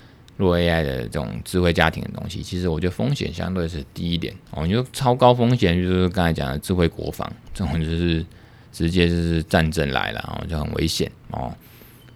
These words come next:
所以，呃，其实比较新的就是欧盟，哦，欧盟委员会在今年就二零二一年四月二十一号提出一个人工智慧的立法规范，其实你可以叫做A I法，然后这个法还蛮屌，除了刚才讲的这个资料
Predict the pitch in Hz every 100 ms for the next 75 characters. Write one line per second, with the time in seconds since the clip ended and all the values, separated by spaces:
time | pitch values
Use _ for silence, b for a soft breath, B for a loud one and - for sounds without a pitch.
0 | - 120 131 117 95 92 87 87 85 85
1 | 131 117 107 123 - 110 95 92 98 -
2 | 107 110 80 71 80 - - 69 - -
3 | - 113 90 78 80 87 92 87 80 92
4 | 90 76 85 110 104 80 - 101 95 101
5 | 80 85 - 92 87 - 87 78 - -
6 | 82 80 80 78 B B B - 85 92
7 | 101 - 95 85 82 90 60 - 80 78
8 | 69 60 - 85 101 76 76 87 78 78
9 | 78 - 82 78 80 - - - 90 78
10 | - B B B B - 151 107 - 78
11 | 69 73 73 76 92 87 50 - - -
12 | - 113 120 113 113 98 - 76 76 87
13 | 82 76 73 78 76 - - - - 101
14 | 107 80 76